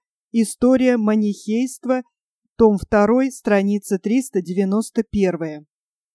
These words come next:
Уже в Ведах и во всех священных книгах Индии метемпсихоз, как известно, представляет собою ядро брахманизма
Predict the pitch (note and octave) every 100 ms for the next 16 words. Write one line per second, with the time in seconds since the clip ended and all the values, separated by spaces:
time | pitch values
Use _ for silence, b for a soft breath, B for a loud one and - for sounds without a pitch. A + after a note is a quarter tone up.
0 | _ _ _ _ _ _ - B3 B3 C#4
1 | A3 C#4 E4+ A#3+ - - B3+ A#3 A#3 -
2 | D4 C#4 - A3+ A3+ - B3+ A#3+ A3 -
3 | A#3 A#3 F#3 F#3 - C4 C#4+ G#3 F#3+ E3+
4 | - _ _ _ - A3 A3+ B3+ A#3 -
5 | B3+ - D4+ - C#4 C4 B3+ G3+ A3 C#4+
6 | - C#4 B3 B3 - C4 B3 C#4 C4+ -
7 | A#3+ G#3+ A#3+ B3 A#3+ G#3 A3 G3 G#3+ C#4
8 | G3+ G#3 B3 B3+ B3+ C4 B3+ G#3 F3 F3